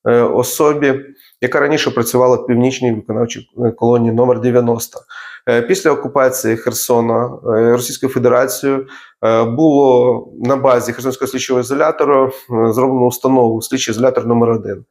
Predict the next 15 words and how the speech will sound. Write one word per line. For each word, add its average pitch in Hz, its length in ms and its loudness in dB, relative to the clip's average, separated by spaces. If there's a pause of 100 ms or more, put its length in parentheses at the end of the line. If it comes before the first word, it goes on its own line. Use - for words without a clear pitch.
(340)
Ця 170 300 2
особа, 160 680 0 (380)
е, 120 180 4 (840)
її 143 160 0
поставили 131 520 0
керувати 120 760 0
вказаною 131 340 -2
установою. 101 600 -8 (380)
Під - 80 -4
час 180 180 0
її 170 120 2
керування, 135 640 2 (580)
е, 123 160 4
вона 147 300 0
посприяла 127 960 -2